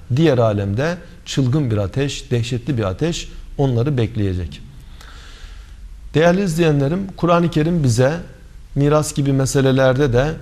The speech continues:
hükümleri bildiriyor. Ta ki insanlar haktan udul etmesinler ve insanlar hakkı, hukuku bilsinler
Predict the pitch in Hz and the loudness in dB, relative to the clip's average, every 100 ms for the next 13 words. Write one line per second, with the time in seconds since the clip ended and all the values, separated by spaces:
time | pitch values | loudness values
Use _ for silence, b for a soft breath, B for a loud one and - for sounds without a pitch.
0 | - 127 143 139 139 143 123 98 98 107 | -4 -2 0 0 2 4 2 2 2 2
1 | 147 - - - - - 147 143 131 135 | 2 -2 -12 -14 -16 -4 0 0 0 -4
2 | 131 131 117 120 147 - - - - - | -2 0 0 2 0 -4 -12 -16 -18 -2
3 | 135 - 143 127 123 123 135 139 107 - | -2 0 -2 2 4 4 4 2 -4 -2
4 | 95 117 139 - - b b b b - | -2 -2 -6 -10 -18 b b b b 0
5 | 127 123 120 147 135 135 127 131 135 139 | 4 4 4 0 0 2 2 2 2 -2
6 | - - 131 - 143 117 123 135 120 135 | -8 -2 -2 0 -2 0 2 2 2 4
7 | 131 113 117 120 131 117 120 104 117 147 | 4 2 -2 2 2 2 0 0 -2 -4